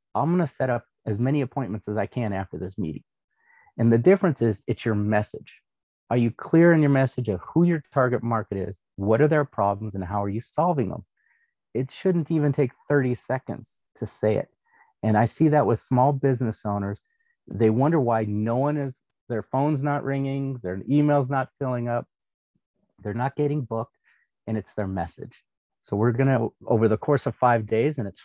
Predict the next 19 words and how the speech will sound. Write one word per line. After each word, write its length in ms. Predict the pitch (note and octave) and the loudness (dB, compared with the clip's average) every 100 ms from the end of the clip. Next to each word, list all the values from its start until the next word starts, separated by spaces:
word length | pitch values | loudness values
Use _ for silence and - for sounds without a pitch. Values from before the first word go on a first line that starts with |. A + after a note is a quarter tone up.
| _ | _
free, 360 | C3+ A2 D#3+ - _ _ _ _ _ _ - | -2 0 -2 -6 _ _ _ _ _ _ -8
just 200 | A2+ - | -6 0
watch 180 | A2+ - | 0 0
a 60 | |
simple 380 | - C#3+ C3+ C3+ | -2 0 2 2
video, 500 | A2+ B2 C3+ F#3 G3+ - | 2 2 4 4 2 0
do 140 | G#2+ | 0
a 60 | G2 | 0
simple 400 | - C3 - B2+ | -2 -6 -2 -2
little 340 | B2+ A#2+ A2+ _ _ _ | 0 -2 -4 _ _ _
sh-, 200 | - - - | -20 -20 -12
work, 420 | B2 B2 C#3+ - - A2 - | -6 -4 -4 -10 -10 -10 -10
not 300 | G#2+ A#2 A#2 | -4 0 0
even 140 | G#2+ | 0
a 40 | F#2+ | -2
worksheet, 540 | A#2+ D3 - A#2+ E3 _ | 0 -2 -2 -4 -4 _
<laughs> 80 | - | -6
little, 340 | A#2 G2+ A2+ - | -4 -2 -4 -6
you 220 | A2+ - | -12 -12